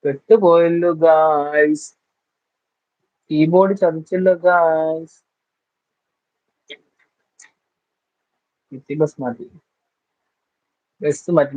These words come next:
നമ്പർ സിക്സ്, റൈസിംഗ് സ്റ്റാർ ആണ് കേട്ടോ. ഇത് എന്താണെന്ന് അറിയാൻ മേല. ടുഗദർ ലൈവ് ആണ് ഗൈസ്, ആരെങ്കിലും കേറി വരാമോ?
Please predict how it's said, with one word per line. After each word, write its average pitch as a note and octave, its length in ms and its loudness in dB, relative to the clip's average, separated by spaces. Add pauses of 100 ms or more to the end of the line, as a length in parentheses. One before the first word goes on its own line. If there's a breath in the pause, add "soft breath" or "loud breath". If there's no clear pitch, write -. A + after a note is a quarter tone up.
നമ്പർ D#3 160 -2 (120)
സിക്സ്, D3+ 240 -8 (520)
റൈസിംഗ് D#3 340 2
സ്റ്റാർ E3+ 180 -2
ആണ് C3 100 -10
കേട്ടോ. A#2+ 160 -16 (3250)
ഇത് D3+ 180 0
എന്താണെന്ന് D3+ 420 0
അറിയാൻ C#3 240 -4
മേല. B2 120 -10 (280)
ടുഗദർ F#3 320 2
ലൈവ് G#3 160 4
ആണ് D#3 140 -4
ഗൈസ്, D3 260 -6
ആരെങ്കിലും E3+ 300 -2
കേറി D#3 180 4
വരാമോ? B2+ 200 0